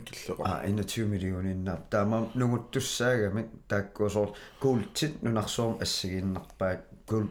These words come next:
Speaker 2: kuultsit nunarsoorm nunguttussaapput siunissami. So, am, una killeqartaamaam Bitcoinit,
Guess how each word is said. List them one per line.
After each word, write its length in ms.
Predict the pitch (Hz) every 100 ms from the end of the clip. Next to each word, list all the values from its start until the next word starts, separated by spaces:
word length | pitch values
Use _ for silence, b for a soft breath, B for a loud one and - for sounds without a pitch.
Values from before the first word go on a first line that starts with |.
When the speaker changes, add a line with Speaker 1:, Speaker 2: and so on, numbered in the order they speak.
| - -
Speaker 2:
kuultsit 400 | 120 113 - 120
nunarsoorm 480 | 101 95 - 104 98
nunguttussaapput 920 | 87 85 - 95 - 92 - - -
siunissami. 760 | - 87 82 82 - 87 78 82 B B B
So, 260 | - 85 85
am, 200 | 92 98 -
una 180 | 107 104
killeqartaamaam 1120 | 101 98 - 98 92 - - 92 90 95 90 -
Bitcoinit, 800 | 98 - - 95 95 95 -